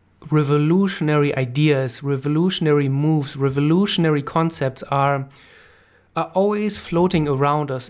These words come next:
every single day, every single second. They are out there for everyone to grab, but we humans just don't see it just yet. But one day, someone will see it, and then you cannot unsee it again, and then will, it will change everything.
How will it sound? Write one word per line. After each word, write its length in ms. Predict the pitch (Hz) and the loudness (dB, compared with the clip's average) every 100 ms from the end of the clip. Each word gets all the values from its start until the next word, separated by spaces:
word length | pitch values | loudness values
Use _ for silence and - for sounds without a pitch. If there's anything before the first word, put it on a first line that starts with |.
| - | -12
every 320 | 160 180 190 | -4 -2 0
single 440 | 185 - 165 156 147 | 0 0 0 0 0
day, 320 | 131 143 139 | 0 0 0
every 220 | 165 175 | 0 0
single 320 | 202 - 180 156 | 0 0 0 0
second. 440 | - 151 131 131 | 0 -2 -2 -2
They 80 | 151 | -2
are 180 | 147 - | -2 0
out 220 | 175 180 | 0 2
there 140 | 151 | 0
for 200 | 139 143 - - | 0 -6 -8 -8
everyone 540 | 185 196 202 190 180 | -4 0 2 2 0
to 140 | 165 | -4
grab, 520 | 135 131 147 139 127 - _ - - - - - _ _ - | -8 0 2 2 -2 -10 _ -20 -20 -20 -20 -20 _ _ -2
but 380 | 151 165 165 _ - | 0 0 -4 _ -10
we 120 | 151 | -4
humans 380 | 147 170 165 160 | 0 2 2 0
just 220 | - 160 | 0 -2
don't 180 | 160 147 | 0 -2
see 280 | - 175 160 | 0 0 0
it 80 | 147 | 0
just 240 | 131 - | -4 -2
yet. 180 | 147 127 | -2 -2
But 160 | 131 123 | -6 -4
one 380 | 147 196 247 | 0 2 2
day, 320 | 160 139 139 143 - - _ _ _ _ - | 0 0 -2 -8 -20 -20 _ _ _ _ -8
someone 480 | - - 196 240 208 | -2 0 2 2 2
will 120 | 185 | 0
see 340 | - - 208 | -2 -2 0
it, 160 | 143 123 | -2 -2
and 160 | - 139 | -4 0
then 200 | 160 175 | 2 0
you 80 | 165 | -2
cannot 360 | - 175 165 - | -4 0 0 0
unsee 400 | 151 - 147 139 | -2 -2 -2 -2
it 80 | 135 | 0
again, 260 | 131 135 | 0 0
and 120 | 135 | 0
then 120 | 139 160 | 0 2
will, 160 | 160 | 2
it 140 | 160 139 | 0 -2
will 160 | 139 | -2
change 320 | 135 147 131 - | -2 -2 -4 -2
everything. 540 | 147 143 127 - 117 | -2 -2 -4 -8 -10